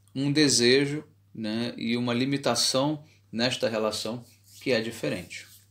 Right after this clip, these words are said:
Correto? Então, verso trinta. Esse é um verso muito famoso também,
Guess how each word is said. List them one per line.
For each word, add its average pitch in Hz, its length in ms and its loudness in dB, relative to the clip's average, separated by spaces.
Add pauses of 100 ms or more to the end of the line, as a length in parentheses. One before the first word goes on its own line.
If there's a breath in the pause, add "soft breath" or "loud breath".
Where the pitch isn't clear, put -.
(1800 loud breath)
Correto? 127 260 -4
Então, 135 160 -4
verso 131 380 2
trinta. 104 560 -6 (4000 loud breath)
Esse 120 160 2
é 156 40 2
um 147 60 0
verso 143 280 2
muito 135 160 -6
famoso 120 500 -2
também, 101 380 -8